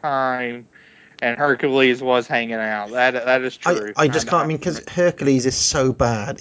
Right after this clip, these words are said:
Speaker 2: even in, like, nineteen eighty-nine, ninety, he, like, he's so done already by that point. I, him in ninety-three is just like,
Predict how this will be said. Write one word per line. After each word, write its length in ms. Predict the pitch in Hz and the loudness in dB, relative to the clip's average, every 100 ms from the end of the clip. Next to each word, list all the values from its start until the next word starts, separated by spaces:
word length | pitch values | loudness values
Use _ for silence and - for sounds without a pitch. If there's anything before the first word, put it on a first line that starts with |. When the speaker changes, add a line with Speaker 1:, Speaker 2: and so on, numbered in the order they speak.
| 135 | -4
Speaker 2:
even 220 | 123 120 | -2 0
in, 100 | 113 | -2
like, 200 | 110 117 | -2 -4
nineteen 360 | 123 110 113 117 | -2 -2 0 -2
eighty-nine, 680 | 110 120 113 110 107 110 | 0 0 0 -2 -2 -2
ninety, 440 | 107 107 117 110 104 | 0 -2 -2 -2 -2
he, 120 | 113 | -2
like, 140 | 110 117 | 0 2
he's 240 | 135 127 | 2 4
so 260 | - 143 120 | 4 4 4
done 320 | - 117 101 | 4 2 2
already 560 | 104 107 104 107 123 - _ - | 0 0 -2 -4 -8 -14 _ -4
by 100 | 113 | 0
that 200 | 98 - | 0 -2
point. 320 | - 120 131 - - - | 0 0 0 -6 -20 -10
I, 100 | 131 - - 131 - | -8 -6 -6 -6 -2
him 200 | - 156 | 2 4
in 80 | 135 | 6
ninety-three 560 | 120 113 120 - 127 107 | 4 2 -4 -2 -2 0
is 180 | 165 | -4
just 240 | - 117 - | -6 -6 -2
like, 400 | 117 104 - | -2 -4 -8